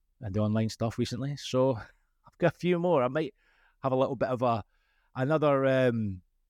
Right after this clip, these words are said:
rant might be coming on <laughs> 'cause this online dating shit is fucking sucks. So <laughs> until then, keep listening, keep supporting independent podcasts, and keep pushing the boundaries of this captivating art form.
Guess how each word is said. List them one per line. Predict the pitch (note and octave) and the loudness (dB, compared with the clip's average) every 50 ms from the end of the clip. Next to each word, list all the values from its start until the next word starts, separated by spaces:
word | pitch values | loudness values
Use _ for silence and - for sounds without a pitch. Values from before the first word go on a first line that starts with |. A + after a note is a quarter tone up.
| _ - | _ -6
rant | A#2+ A#2 C3+ B2+ C3 C3+ A#2+ - - - - - | -2 2 2 2 2 0 -2 -6 -10 -12 -8 -4
might | A#2 A#2 A#2+ | -2 -2 0
be | A#2 A2+ | 0 -2
coming | - - A#2 A2 G#2+ | -2 0 0 2 2
on | G#2+ G2+ G2+ G#2 G#2+ F#2 - _ _ _ - | 2 0 0 -2 -4 -8 -10 _ _ _ -10
<laughs> | - - - B2+ - - C3+ - | -10 -8 -6 -4 -2 0 -2 0
'cause | - C#3 A#2+ G#2 | 0 0 0 2
this | A#2 C3 - - | 2 2 4 4
online | B2 A#2+ A2+ A2 A2 G#2+ G2 F#2 | 2 2 2 2 0 0 0 0
dating | F2 G#2 G#2+ G#2 G#2 F#2 | 0 0 0 0 -2 -6
shit | - - - F#2+ F#2 - | -8 -6 -4 -4 -4 -6
is | E2 D2+ C#2+ - - - - - - _ _ _ _ | -8 -12 -12 -14 -16 -16 -16 -18 -20 _ _ _ _
fucking | E2 E2 - - F2 D2+ - _ _ _ | -10 -10 -8 -10 -12 -12 -14 _ _ _
sucks. | - - - - F#2 E2+ - - - - - _ _ _ _ _ _ _ _ _ | -16 -8 -4 -2 -2 -2 -4 -8 -14 -16 -18 _ _ _ _ _ _ _ _ _
So | - - C#3 C#3+ - | -4 0 2 2 2
<laughs> | - | 2
until | D#3 - - G3 G3+ F#3 | -2 0 2 2 2 4
then, | E3+ A2 B2+ C3 A#2 G#2+ F#2+ - _ _ _ _ _ _ _ _ - | 4 4 4 2 2 0 -4 -10 _ _ _ _ _ _ _ _ -6
keep | - G#3+ D#3 | -4 -2 0
listening, | E3 D#3 - - F#3 G#3+ G#3+ F3+ C#3+ - _ _ _ _ _ _ _ _ _ _ _ - | 0 0 2 2 2 2 2 0 -2 -6 _ _ _ _ _ _ _ _ _ _ _ -2
keep | - E3+ E3+ | -2 -2 0
supporting | - C#3+ - - C3 D3 D#3 D#3+ - - D3+ C3 | -2 -6 -4 0 2 2 2 2 2 0 0 0
independent | C3 C3 A#2+ A#2+ - - B2+ B2 A#2 A#2 G#2 | 0 0 -2 -2 -2 -2 -2 0 0 -2 -4
podcasts, | - - A#2 A2+ - - A#2+ A2+ G#2+ - - - - - - - | -2 0 -2 0 2 2 2 2 2 0 -4 -10 -12 -14 -14 -14
and | E2+ - - | -14 -14 -8
keep | - - A3 - - | -6 -4 -4 -4 0
pushing | - G3+ G3+ - - F3 | 2 2 2 2 0 -2
the | F3 | 0
boundaries | D3 C3+ C#3+ D#3 D#3+ D3+ C3+ C3+ A2+ A#2 | 2 2 2 2 2 2 2 2 2 2
of | A#2 G#2 | 2 2
this | G#2+ A#2+ A#2+ | 2 0 0
captivating | - - - A2+ G#2 - - G#2 A2 A#2 G#2+ - A2 A2 - | 0 0 -2 -2 0 -2 -4 -2 -2 -2 -2 -2 -2 -2 -2
art | G2 F#2+ G2 - - | 0 -2 -2 -2 -4
form. | - - F#2 F2 E2 D#2 D2 | -8 -6 -4 -4 -4 -4 -6